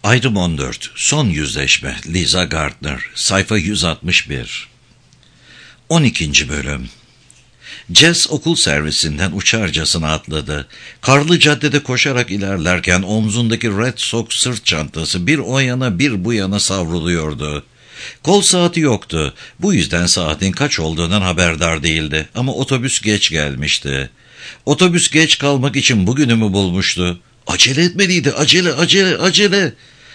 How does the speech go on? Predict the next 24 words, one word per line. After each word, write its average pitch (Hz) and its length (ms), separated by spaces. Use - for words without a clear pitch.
Apartmanın 131 500
merdivenlerine 123 760
ulaştığında 82 680
basamakları 123 600
ikişer 120 440
ikişer 110 380
çıkmaya 82 500
başladı 71 600
ve 135 100
en 185 260
sonunda 80 520
avucuyla 131 600
girişteki 113 640
zili 87 300
çaldı. 71 600
Onu 175 260
bekliyor 170 420
olan 90 260
annesi 82 440
yukarıdan 127 480
hemen 170 220
apartman 127 520
kapısını 92 520
açtı. 80 580